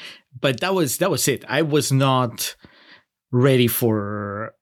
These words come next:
just the scope <laughs> of talent that was gonna be peppered throughout. And, uh, yes, there's, like, the big names, and we'll go through those, but there's also little, little cameos, not even cameos, like, extended characters there. Uh,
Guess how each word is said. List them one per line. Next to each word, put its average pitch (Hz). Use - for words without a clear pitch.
just -
the 139
scope 123
<laughs> -
of -
talent 113
that 120
was 113
gonna 123
be 110
peppered 180
throughout. 117
And, 135
uh, 214
yes, 190
there's, 156
like, 127
the 123
big 139
names, 156
and 117
we'll 127
go 120
through 123
those, 135
but -
there's 156
also 226
little, 233
little 233
cameos, 139
not 262
even 226
cameos, 196
like, 131
extended 165
characters 123
there. 131
Uh, 117